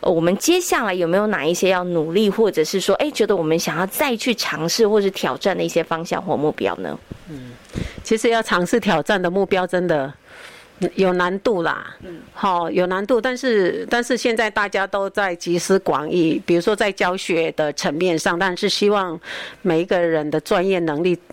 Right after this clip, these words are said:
Speaker 2: 逐渐提升。那我们，那我们这边的策略就是我们会安排，会安排研习课程，
Speaker 1: 嗯哼。
Speaker 2: 好，就是我们发现到我们在哪一块不足的地方，
Speaker 1: 嗯哼。
Speaker 2: 我们就会请专业人员来。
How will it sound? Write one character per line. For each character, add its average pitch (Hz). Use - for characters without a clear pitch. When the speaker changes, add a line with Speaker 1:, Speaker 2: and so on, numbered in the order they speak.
Speaker 2:
逐 160
渐 175
提 160
升。 175
那 240
我 190
们， 156
那 226
我 175
们 156
这 202
边 190
的 151
策 226
略 202
就 175
是 170
我 147
们 156
会 196
安 175
排， 127
会 214
安 202
排 196
研 160
习 147
课 151
程， -
Speaker 1:
嗯 190
哼。 180
Speaker 2:
好， 170
就 185
是 180
我 156
们 160
发 190
现 190
到 185
我 160
们 160
在 185
哪 170
一 165
块 185
不 -
足 151
的 143
地 151
方， 113
Speaker 1:
嗯 139
哼。 -
Speaker 2:
我 -
们 160
就 190
会 196
请 143
专 165
业 165
人 135
员 123
来。 -